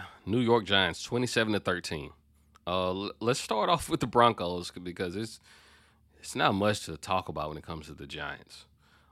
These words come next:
Uh, Melvin Gordon had eleven carries for a hundred yards and a touchdown, and you might be very excited that he came away with a hundred yards, right? And you started him. You feel great. You better go back and watch that game. It took him a late seventy-yard touchdown to come away with those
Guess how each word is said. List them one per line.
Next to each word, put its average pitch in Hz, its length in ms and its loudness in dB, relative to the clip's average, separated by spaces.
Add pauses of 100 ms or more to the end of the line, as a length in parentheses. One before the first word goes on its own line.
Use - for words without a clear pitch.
(120)
Uh, 85 260 -2
Melvin 143 360 4
Gordon 127 260 4
had 110 100 0
eleven 101 320 0
carries 92 300 -2
for 92 180 -4
a 85 60 -2
hundred 90 200 -2
yards 82 320 -4
and 80 120 -8
a 78 40 -12
touchdown, 73 640 -10
and 76 140 -10
you 117 80 -8
might 78 240 -6
be 80 160 -10
very 101 480 0
excited 80 560 -4
that 73 140 -8
he 82 80 -8
came 85 300 -6
away 80 180 -6
with 80 120 -10
a 80 60 -12
hundred 80 300 -10
yards, 76 320 -10
right? 87 320 -8 (560)
And 87 80 -8
you 92 80 -6
started 85 480 -4
him. - 140 -16
You - 120 -20
feel 90 200 -10
great. 87 440 -8 (960)
You - 60 -20
better 151 160 4
go 117 100 2
back 107 180 4
and 98 60 0
watch 90 200 4
that 76 220 -6
game. 76 360 -6 (500)
It 101 100 -10
took - 260 -2
him 147 100 2
a 92 80 -2
late 87 480 -4
seventy-yard 98 720 2
touchdown 85 460 -4
to 78 80 -10
come 82 160 -8
away 80 200 -8
with 76 180 -12
those 80 340 -10